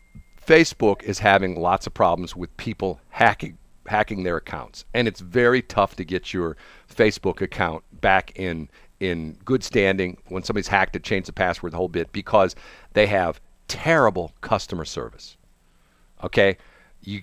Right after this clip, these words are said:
you can't call on a phone line. There's no phone line. And you go onto their help thing. You may get a response, like, in two weeks. Okay? If you use a Facebook page every day, you're screwed for two weeks. Okay? Yesterday, I heard this on another radio station,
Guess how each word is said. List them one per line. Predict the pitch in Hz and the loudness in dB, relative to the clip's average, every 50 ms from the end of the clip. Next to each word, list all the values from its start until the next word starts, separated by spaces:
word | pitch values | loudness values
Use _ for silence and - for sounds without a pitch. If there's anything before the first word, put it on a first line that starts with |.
| - - - | -14 -14 -12
you | 131 113 | -12 -12
can't | - - 135 123 117 - | -4 0 0 0 0 0
call | - - 120 113 113 110 | 0 2 4 4 6 4
on | 110 | 2
a | 110 | 0
phone | - - 107 98 95 92 | 0 0 0 0 2 0
line. | 92 87 90 90 85 | -2 -2 -2 -2 -2
There's | 87 85 87 | -4 -4 -4
no | 92 92 | -6 -6
phone | - - 95 90 90 | -4 -2 -2 -2 -2
line. | 87 85 85 85 82 85 87 - | -2 -4 -4 -4 -4 -6 -6 -8
And | - 87 87 90 | -8 -8 -8 -8
you | 87 87 | -8 -8
go | - - 101 101 | -6 -2 0 0
onto | 101 101 101 | 0 0 0
their | 101 98 90 | 0 0 0
help | 90 98 92 87 - | 2 0 0 0 -2
thing. | - - 87 85 87 85 85 85 82 - | -4 -4 -4 -2 -2 -4 -6 -8 -12 -12
You | 107 104 101 | -10 -6 -2
may | 104 107 107 104 | 0 0 0 2
get | 104 101 | 0 -2
a | 92 | -2
response, | 90 85 - - 95 87 85 87 - | -2 -4 -4 -4 -4 -4 -2 -4 -4
like, | 95 85 - | -6 -6 -6
in | 87 | -8
two | 82 - 110 85 | -10 -8 -8 -8
weeks. | 71 71 - - - 82 | -8 -10 -14 -14 -14 -14
Okay? | 76 - 98 92 | -8 -6 -4 -4
If | 92 - | -4 -6
you | 92 101 | -8 -12
use | 95 90 - | -12 -12 -10
a | - | -4
Facebook | - 104 101 - - 98 98 - | -2 -2 -2 -2 -4 -8 -8 -4
page | - 104 95 90 87 | 0 0 0 0 -2
every | 95 87 92 | -4 -4 -4
day, | 85 87 85 85 - - - - - - - - | -2 -2 -2 -2 -4 -8 -14 -20 -20 -20 -20 -12
you're | - 90 92 | -8 -8 -8
screwed | - - - 95 90 82 - | -8 -6 -4 -4 -4 -4 -6
for | - 69 | -10 -8
two | - 87 69 | -8 -8 -8
weeks. | 64 62 - - - 76 | -8 -10 -14 -14 -14 -12
Okay? | 82 - 135 147 156 - - - - _ _ - - _ _ _ _ _ _ _ _ - - - - | -4 0 0 0 0 -2 -6 -14 -20 _ _ -20 -20 _ _ _ _ _ _ _ _ -20 -20 -16 -4
Yesterday, | 98 117 123 120 - - 143 117 113 107 - - | 2 2 2 2 2 0 0 2 2 2 2 0
I | - 85 | -2 0
heard | 92 101 98 | 0 -2 -2
this | 104 101 - | -2 -2 -2
on | 104 95 | -2 -2
another | 92 92 98 98 | -2 -2 -2 -2
radio | 95 92 85 85 78 73 | 0 -2 -2 -2 -4 -6
station, | - - 69 65 - - 73 69 | -8 -8 -8 -8 -10 -12 -14 -12